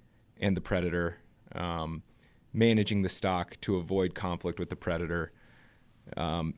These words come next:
not necessarily managing the predator, um, but knowing the things that lead to predators either moving through the operation, which is what I think everybody wants. Um, probably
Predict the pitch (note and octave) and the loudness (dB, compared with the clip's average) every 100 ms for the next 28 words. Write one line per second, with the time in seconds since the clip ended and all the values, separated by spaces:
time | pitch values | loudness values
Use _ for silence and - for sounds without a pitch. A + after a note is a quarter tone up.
0 | - - A#2 A2+ A#2+ G2+ F#2+ G#2 G#2 G2+ | -2 2 4 4 4 4 4 4 4 2
1 | F#2+ E2 - F2 - - A2+ F#2+ F2+ F2+ | 0 -2 -8 -12 -4 2 4 4 4 2
2 | F2+ G#2 - F2+ D#2+ D#2+ G2+ F#2+ G#2 G2+ | 0 -8 -6 -4 -4 -2 0 2 2 2
3 | G2 F#2 F2+ F2+ - - - - - - | 2 2 -2 -4 -12 -20 -20 -20 -20 -20
4 | - - _ - - G#2 G2 - A2+ G#2 | -20 -20 _ -20 -8 -2 -2 4 6 6
5 | F#2+ F#2+ - - - - F#2 D2+ F#2+ F#2+ | 6 2 -2 -8 -10 -6 -4 -2 0 0
6 | F2+ - F#2+ F2+ F2 F2 - - F#2+ F2+ | 0 0 0 0 0 -4 -6 0 2 2
7 | F2 E2+ - - - F2 E2+ D#2 F2+ F#2 | -2 -4 -6 -6 -2 -2 -2 -4 -2 -2
8 | E2 E2 - E2+ F2+ G#2+ C#3 - - - | -2 -6 -8 -4 0 2 0 -6 -16 0
9 | B2 A#2 A#2+ A#2+ - C#3+ D3 - - - | 2 4 4 4 2 -2 -4 -16 -20 -20
10 | - - F#2 F#2+ E2+ F2+ F2 F2+ F2 F2 | -10 -2 -2 0 -2 -2 -2 -2 -2 -2
11 | E2+ E2 F2 G2+ - - - - D2+ D2 | -2 -2 0 -2 -4 -8 -12 -10 -8 -6
12 | - - - - - - G2 E2+ E2 F2+ | -8 -12 -16 -20 -20 -8 -4 -2 -2 -2
13 | E2+ F2 | -2 -4